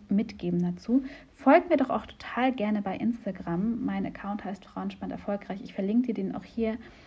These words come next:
in den Shownotes und hüpf auch gerne sonst noch in den Telegram-Kanal rein. Da gibt's auch immer mal wieder zwischendurch Impulse. Ich mache das so ganz intuitiv. Manchmal baller ich euch dazu und manchmal hört ihr dann auch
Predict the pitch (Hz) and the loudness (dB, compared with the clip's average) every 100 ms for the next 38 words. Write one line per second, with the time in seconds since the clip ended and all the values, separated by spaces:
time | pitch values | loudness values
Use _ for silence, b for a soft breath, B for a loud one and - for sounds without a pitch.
0 | B B - 247 254 254 233 208 214 277 | B B 8 10 10 10 4 4 4 2
1 | - - 208 214 226 294 240 - 214 202 | -2 -2 0 2 2 0 0 -2 -2 0
2 | 202 202 202 208 185 190 - 254 233 220 | 0 -2 -2 -4 -4 -4 0 0 0 -4
3 | 214 208 202 196 196 196 202 196 B B | -2 -2 0 0 0 0 0 -2 B B
4 | B - 208 202 - - 233 240 - 220 | B -8 -6 -6 -8 2 4 4 0 0
5 | 214 208 208 208 220 208 202 202 196 196 | 2 2 0 0 -4 -4 -2 -4 -4 -8
6 | - 208 196 190 185 196 196 - 180 190 | -4 -4 -2 -4 -6 -6 -8 -8 -6 -2
7 | 196 - 208 208 208 185 - 233 233 202 | -4 0 0 2 -2 -4 -2 -2 0 -2
8 | 196 202 185 185 180 - - 190 202 - | 0 -2 -2 -2 -6 -10 -4 -2 0 -2
9 | 190 180 180 190 180 - 285 277 190 196 | -4 -6 -4 -4 -6 0 0 2 0 0
10 | 202 - 190 185 185 190 185 185 180 180 | 0 0 0 0 0 -2 -2 -4 -4 -6